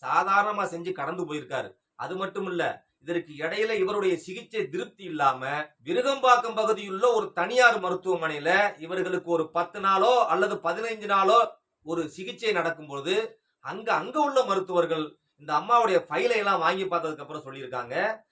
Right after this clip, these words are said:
இவர்களுக்கு அஞ்சாவது முறை ஊசி குத்தும் போதே நுரையீரல் கடுமையா பாதிக்கப்பட்டிருக்கு. அதாவது அஞ்சு முறை ஊசி போட்டிருக்காங்க. கிண்டி மருத்துவமனையில அந்த மருத்துவருடைய ஆலோசனைப்படி இந்த பதினஞ்சு நாளைக்கு ஒருக்க ஊசி போட சொன்னதுல ஒரு நாலஞ்சு முறை ஊசி போடுற இந்த நேரத்துல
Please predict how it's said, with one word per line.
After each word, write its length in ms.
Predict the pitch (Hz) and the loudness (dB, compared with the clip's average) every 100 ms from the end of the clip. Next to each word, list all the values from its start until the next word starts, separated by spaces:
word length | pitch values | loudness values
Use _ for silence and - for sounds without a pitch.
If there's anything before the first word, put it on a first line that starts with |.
| _ _ | _ _
இவர்களுக்கு 460 | 147 170 160 156 | -6 -6 -6 -4
அஞ்சாவது 640 | 147 180 226 262 254 247 240 | -4 -4 2 6 6 4 -2
முறை 280 | 214 202 185 | -2 -2 -2
ஊசி 300 | 185 - 208 | -4 -12 -12
குத்தும் 340 | 170 - 220 | -14 -14 -8
போதே 260 | 175 165 180 | 0 2 0
நுரையீரல் 640 | 220 165 196 220 185 208 | -4 -4 -2 0 -2 -4
கடுமையா 480 | - 151 220 233 226 | -6 -8 -6 0 2
பாதிக்கப்பட்டிருக்கு. 720 | 220 175 175 170 165 135 135 107 | 2 0 -2 -6 -8 -10 -12 -10
அதாவது 640 | 135 160 196 208 170 - - | -2 0 0 0 -2 -6 -12
அஞ்சு 340 | 131 202 214 | -10 -8 -8
முறை 200 | 196 240 | 2 2
ஊசி 280 | 214 240 233 | 2 -6 -8
போட்டிருக்காங்க. 540 | 185 202 202 190 147 104 _ - | -4 -2 0 0 0 -8 _ -16
கிண்டி 260 | 180 214 240 | -12 -10 -6
மருத்துவமனையில 800 | 196 202 208 208 185 170 160 | -2 -2 -2 -4 -2 0 0
அந்த 520 | 180 214 202 160 190 214 | 2 4 4 2 -4 -4
மருத்துவருடைய 800 | 170 196 208 247 226 208 202 190 | -2 -2 -2 -2 2 4 4 4
ஆலோசனைப்படி 920 | 156 156 190 196 185 160 156 135 160 220 - _ _ | 4 4 2 2 -2 -8 -8 -6 0 0 -2 _ _
இந்த 180 | 175 185 | -6 -6
பதினஞ்சு 480 | 147 165 214 233 | -2 -4 -4 -6
நாளைக்கு 380 | 220 214 233 202 | -4 0 0 0
ஒருக்க 320 | 208 - 208 175 | -2 -2 -4 -8
ஊசி 240 | 240 220 | -10 -12
போட 180 | 180 190 | -6 -4
சொன்னதுல 680 | 160 147 135 139 185 214 - _ | -4 -8 -6 0 0 0 -6 _
ஒரு 260 | - 185 190 | -8 -6 -2
நாலஞ்சு 480 | 160 180 208 202 185 | 2 4 4 -2 -4
முறை 160 | 208 | -2
ஊசி 300 | 208 185 233 | -2 -4 -12
போடுற 440 | 208 185 180 156 147 | -8 -4 -2 -2 -6
இந்த 200 | 190 175 | -4 -2
நேரத்துல 720 | 156 175 175 131 123 170 190 | 0 0 -2 -6 -2 -2 -2